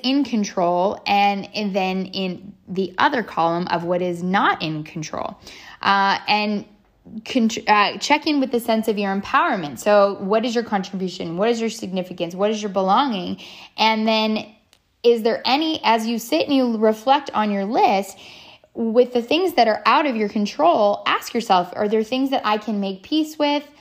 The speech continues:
let go of, or ask for help? Um,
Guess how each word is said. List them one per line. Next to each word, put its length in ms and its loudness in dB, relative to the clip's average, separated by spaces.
let 320 2
go 320 4
of, 400 4
or 160 0
ask 260 -6
for 140 -4
help? 340 -6
Um, 280 4